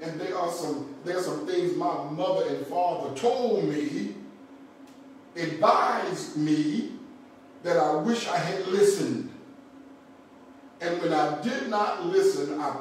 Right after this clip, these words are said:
paid the cost. I paid the price. But all we have to do when it comes to God is to have a change of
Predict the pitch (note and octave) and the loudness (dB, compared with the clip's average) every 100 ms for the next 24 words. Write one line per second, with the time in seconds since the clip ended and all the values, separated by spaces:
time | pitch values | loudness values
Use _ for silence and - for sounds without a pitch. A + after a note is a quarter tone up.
0 | D3+ D#3 D#3 D#3 D#3 - D#3+ C#3+ - - | -2 2 2 0 -4 -4 0 0 0 -4
1 | - - C#3+ D3+ D3+ D3+ C3 B2+ A#2+ - | -10 -8 -2 0 0 -2 0 0 0 -4
2 | - - - - - - - - - - | -12 -16 -20 -20 -20 -20 -20 -20 -20 -20
3 | - - - - - C#3+ C#3+ F#3+ A#3 - | -20 -20 -20 -18 -8 -6 -2 4 8 8
4 | - - - - G#3+ A3 G#3 G3 F3+ - | 8 6 4 4 4 2 0 -2 -4 -6
5 | F3+ D#3+ F3 D3+ B2+ - - D3 C#3+ C#3 | -8 -6 0 0 0 -4 -10 -8 -4 -4
6 | B2+ D#3 D3 D3 C#3 - C#3+ - - - | -2 0 0 -2 -4 -4 -2 -2 -4 -8
7 | - - D#3 D#3 D3 C3 - B2+ B2+ C3 | -12 -14 -6 -2 0 -2 -8 -8 -6 -6
8 | C3 B2+ - - - D#3+ - - F3+ F#3 | -6 -6 -10 -16 -12 -8 -8 -8 -6 -2
9 | F#3 D#3+ D3+ C3 B2+ B2+ - - - - | 0 2 0 -2 -4 -8 -10 -14 -18 -10
10 | C#3+ C3+ | -6 -6